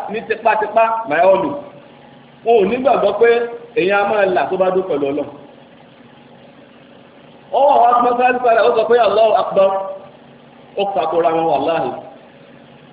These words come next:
Ṣé Ọlọ́run wa ló tóbi jù? Wàláhì, ó takora wọn. Wal Islamu laysa jam'un bayna al-mutanaqidat.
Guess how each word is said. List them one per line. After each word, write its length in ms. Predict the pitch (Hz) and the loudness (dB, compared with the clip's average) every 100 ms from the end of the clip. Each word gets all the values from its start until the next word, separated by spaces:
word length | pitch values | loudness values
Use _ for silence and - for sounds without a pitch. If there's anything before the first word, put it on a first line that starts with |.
| - - - - - - - - - - - - - | -20 -20 -20 -20 -20 -20 -20 -20 -20 -20 -20 -20 -14
Ṣé 120 | - | -4
Ọlọ́run 280 | 220 240 220 | 0 2 2
wa 80 | 185 | 4
ló 80 | 196 | 2
tóbi 240 | 202 185 | 2 -2
jù? 140 | 165 131 110 | -2 -12 -8
Wàláhì, 340 | 139 151 185 | -6 -2 0
ó 80 | 147 | -2
takora 340 | 135 139 127 | -4 -8 -8
wọn. 200 | 123 120 - - - - - - - - - - - - - - - - - - - - - - - | -8 -10 -14 -20 -20 -20 -20 -20 -20 -20 -20 -20 -20 -20 -20 -20 -20 -20 -20 -20 -20 -20 -20 -20 -16
Wal 220 | 151 170 | -4 0
Islamu 460 | 185 - 208 254 208 | 0 0 0 2 0
laysa 400 | 185 233 240 214 170 | 0 0 0 0 0
jam'un 580 | 151 214 226 226 233 | 0 0 0 0 0
bayna 240 | 220 233 226 | 2 2 0
al-mutanaqidat. 840 | 185 185 196 165 143 - 147 147 | -2 -4 -2 -2 -4 -6 -8 -8